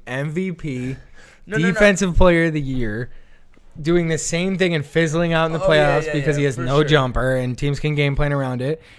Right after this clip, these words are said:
Speaker 1: And then signing this extension, it's just like a whole thing. Like, you have to look at it as a whole. And then signing this massive deal where this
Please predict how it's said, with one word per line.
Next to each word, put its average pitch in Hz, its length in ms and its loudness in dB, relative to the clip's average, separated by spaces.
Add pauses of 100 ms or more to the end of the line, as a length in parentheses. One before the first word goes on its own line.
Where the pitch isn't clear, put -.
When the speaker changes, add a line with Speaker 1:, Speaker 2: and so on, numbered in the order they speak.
(340)
Speaker 1:
And 165 320 -2
then 175 420 2
signing 165 520 -2
this 170 220 -2
extension, 143 840 -6
it's 156 200 -8
just 185 180 -6
like 214 220 -2
a 185 80 -6
whole 170 320 -6
thing. 139 440 -10
Like, 139 200 -8
you 175 80 0
have 175 80 -4
to 196 80 2
look 160 240 -2
at 156 80 -2
it 147 100 0
as 139 240 0
a 123 60 -4
whole. 110 280 -6 (240)
And 147 140 0
then 165 120 2
signing 170 460 -4
this 160 200 -4
massive 143 760 -4
deal 127 560 -2 (800)
where 139 300 0
this 139 200 -4